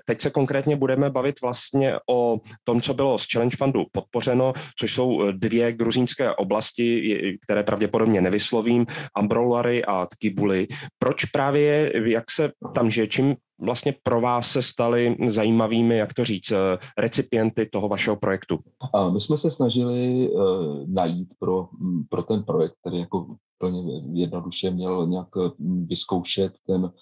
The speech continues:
Speaker 2: eh, model komunitního plánování v nějakých gruzínských,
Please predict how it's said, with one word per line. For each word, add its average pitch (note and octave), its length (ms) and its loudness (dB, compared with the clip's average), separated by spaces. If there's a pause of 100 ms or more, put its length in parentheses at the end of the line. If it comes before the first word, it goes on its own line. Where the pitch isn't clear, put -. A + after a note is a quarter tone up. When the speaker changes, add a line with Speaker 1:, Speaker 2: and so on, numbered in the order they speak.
(360)
Speaker 2:
eh, F#2 120 2
model F#2 400 0
komunitního F#2+ 640 -2
plánování F2 1040 -4
v E2 260 -2
nějakých F2 300 -6
gruzínských, F2 640 -6